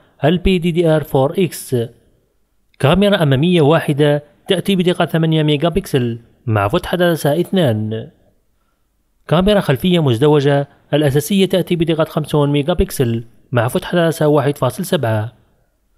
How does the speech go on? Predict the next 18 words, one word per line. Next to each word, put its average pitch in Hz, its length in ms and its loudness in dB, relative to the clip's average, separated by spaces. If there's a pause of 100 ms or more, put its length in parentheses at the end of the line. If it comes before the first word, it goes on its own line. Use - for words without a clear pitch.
(220)
والثانية 185 520 2
اثنان 165 300 0
ميجا 151 240 0
بكسل 147 480 0 (280)
مع 113 160 0
فتحة 160 320 -4
عدسة 170 340 0
اثنان 151 300 0
فاصل 143 320 -2
أربعة، 113 500 0 (280)
وهي 175 340 2
مخصصة 151 540 0
للعزل. 113 720 -2 (520)
ويوجد 156 500 2
عدسة 170 360 2
مخصصة 165 500 -2
للذكاء 147 480 0
الاصطناعي. 143 760 -2